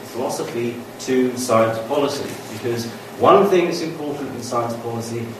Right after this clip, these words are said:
is how to affect good policy decisions. How are you gonna do it? One thing you can do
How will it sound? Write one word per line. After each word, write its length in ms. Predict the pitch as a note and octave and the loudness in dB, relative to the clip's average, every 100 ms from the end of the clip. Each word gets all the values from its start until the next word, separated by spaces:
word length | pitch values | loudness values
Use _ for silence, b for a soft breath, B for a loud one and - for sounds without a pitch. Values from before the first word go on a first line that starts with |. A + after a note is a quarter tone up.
| - B2+ | -6 -4
is 260 | A#2+ G#2+ - | -4 -6 -4
how 320 | C#3+ D#3 D#3+ | 4 6 6
to 200 | D#3+ C#3 | 4 0
affect 540 | C#3 C3+ B2+ B2 - - - - - | -2 4 4 4 0 -8 -12 -14 6
good 360 | B2+ C3+ C3 - | 10 10 8 6
policy 340 | A#2+ A#2 A#2 | 4 4 0
decisions. 640 | A2 - A#2+ A2+ F2+ - - | -2 0 0 0 -4 -6 -2
How 240 | A2+ A#2+ | 6 8
are 40 | A#2+ | 8
you 40 | |
gonna 220 | A#2 A2 | 6 4
do 100 | A2+ | 2
it? 200 | F#2 - - - - - - - - - | 2 0 -2 -8 -12 -14 -14 -14 -12 -4
One 220 | A2+ A#2+ A#2+ | 4 6 6
thing 200 | A#2+ A2+ | 4 4
you 80 | A#2 | 0
can 40 | A2 | 2
do 340 | A2 A2 | 6 6